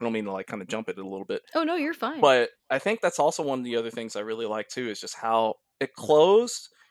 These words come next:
Speaker 1: where you feel like, "Okay, there could be a sequel," but even if not, you'd be satisfied with that ending. There, 'cause I think that there are way too many movies going in the video game movies, like, I know it's, it's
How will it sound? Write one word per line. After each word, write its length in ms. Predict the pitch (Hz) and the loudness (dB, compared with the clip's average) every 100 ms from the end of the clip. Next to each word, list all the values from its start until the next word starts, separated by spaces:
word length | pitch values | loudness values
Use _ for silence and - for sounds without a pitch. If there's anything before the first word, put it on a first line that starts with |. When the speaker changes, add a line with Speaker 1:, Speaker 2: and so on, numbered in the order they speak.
| _ - | _ -4
Speaker 1:
where 140 | 147 | -2
you 100 | 135 | -2
feel 240 | - 165 156 | 0 4 6
like, 200 | 147 - | 6 4
"Okay, 480 | 147 - 120 113 117 _ - | 2 2 0 0 -6 _ 4
there 200 | 143 - | 4 6
could 240 | 220 214 | 6 4
be 140 | 160 | 2
a 40 | 143 | -6
sequel," 540 | - 117 - 107 127 _ _ _ _ _ _ _ | -8 -10 -8 -10 -10 _ _ _ _ _ _ _
but 240 | 143 127 - _ _ _ _ - | 2 2 2 _ _ _ _ -10
even 240 | 151 156 | -4 -2
if 160 | 135 - | -2 -2
not, 360 | 135 170 127 - | 2 4 2 0
you'd 160 | 127 127 | -10 -10
be 80 | 131 | -4
satisfied 560 | 143 147 135 123 110 | 2 2 2 -4 -4
with 100 | 101 | -4
that 160 | 101 101 | -6 -6
ending. 380 | 107 95 - - - | -10 -12 -16 -12 2
There, 180 | 143 151 | 4 4
'cause 180 | 156 | 2
I 80 | 180 | 2
think 160 | 247 220 | 2 0
that 100 | - | 2
there 140 | 185 | 2
are 80 | 139 | 2
way 240 | 127 139 143 | 2 -2 -2
too 160 | - | -6
many 200 | 143 123 | -6 -4
movies 600 | 113 135 120 110 107 - _ _ _ _ _ _ - | -6 -6 -8 -12 -14 -16 _ _ _ _ _ _ 4
going 220 | 147 156 | 6 6
in 80 | 143 | 2
the 80 | 120 | 0
video 240 | 165 175 | 0 0
game 220 | 123 117 110 | 0 -4 -4
movies, 400 | 104 104 104 127 | -6 -8 -8 -4
like, 200 | 117 - _ _ _ _ _ _ - | -4 -6 _ _ _ _ _ _ -8
I 120 | 110 | -2
know 240 | 123 123 120 | 4 6 4
it's, 260 | - - | 2 -8
it's 440 | 127 - - - | -8 -10 -10 -12